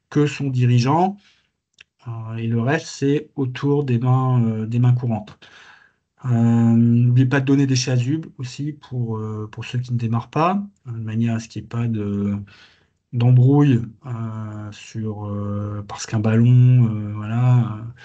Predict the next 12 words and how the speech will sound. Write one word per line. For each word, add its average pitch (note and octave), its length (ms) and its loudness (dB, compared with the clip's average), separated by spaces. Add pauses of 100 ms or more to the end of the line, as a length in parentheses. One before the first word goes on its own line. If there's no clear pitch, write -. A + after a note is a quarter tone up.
(320)
serait - 280 -6
allé A2 120 0
sur A2+ 220 -2
le A#2+ 40 -2
côté, C3 720 4
euh, A2 500 0
les A2 140 -4
joueurs A#2+ 220 0
auraient A2+ 240 -4
confondu, B2+ 720 2
et B2 40 0
cetera, D#3 640 0